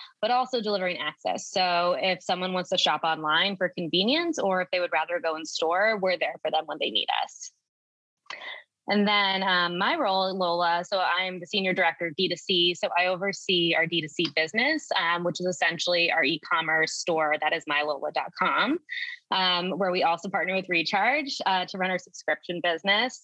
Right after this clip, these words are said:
Um, and I oversee our C X team, our lifecycle team, and the digital and engineering team. Um, and then, and I've been at Lola for two years, uh, really found myself, uh, drawn to Lola really around the mission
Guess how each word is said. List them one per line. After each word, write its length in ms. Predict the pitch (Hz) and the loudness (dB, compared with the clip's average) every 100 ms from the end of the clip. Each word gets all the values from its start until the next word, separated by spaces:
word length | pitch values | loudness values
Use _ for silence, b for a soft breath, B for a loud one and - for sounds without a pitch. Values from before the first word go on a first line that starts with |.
| - | 0
Um, 340 | 170 170 170 - | 2 2 0 -2
and 220 | 175 180 | -2 0
I 180 | 160 170 | 0 0
oversee 720 | 156 180 - - 185 170 165 B B B B 175 | 0 -2 -2 0 2 4 0 B B B B -2
our 80 | 196 | -2
C 180 | 214 | 0
X 240 | 175 180 - | 0 -2 -6
team, 420 | - 190 180 175 | 0 2 2 2
our 140 | 160 | 0
lifecycle 500 | 156 156 - 156 160 | 0 -2 -2 -2 -4
team, 400 | 143 175 160 151 | -6 -2 0 0
and 160 | 151 170 | 0 -2
the 60 | 165 | 0
digital 480 | 165 156 147 147 | -2 0 0 2
and 140 | 151 147 | 2 0
engineering 580 | 151 160 151 147 110 165 | 0 0 0 0 -2 -2
team. 420 | - - - 202 - B B B _ - | 0 0 -2 -6 -10 B B B _ -4
Um, 260 | 208 202 | -2 0
and 180 | 202 208 | 0 0
then, 360 | 220 208 202 202 | 0 2 0 -2
and 180 | 208 208 | 0 0
I've 180 | 208 | -2
been 160 | 220 226 | -2 -2
at 160 | 185 - | -2 -2
Lola 580 | 202 196 190 180 180 180 | -2 0 0 2 0 -2
for 100 | 208 | -8
two 200 | - 220 | -6 -4
years, 640 | 208 170 151 170 185 196 | -2 2 2 2 0 -2
uh, 380 | - 175 165 156 | 0 2 2 2
really 260 | 170 190 190 | 0 -2 -2
found 260 | 170 175 185 | -2 0 0
myself, 640 | 180 175 - 160 151 156 - - - | -2 -2 -2 0 0 -2 -6 -10 -4
uh, 360 | 156 147 147 165 | -2 -2 -4 -2
drawn 240 | 233 294 294 | 0 0 0
to 80 | |
Lola 680 | 220 190 190 185 180 180 160 185 | 0 0 2 2 2 2 0 -2
really 300 | 247 311 311 | -2 0 0
around 200 | 214 185 | 0 -2
the 80 | 165 | -4
mission 540 | 156 - - - | -4 -4 -4 -4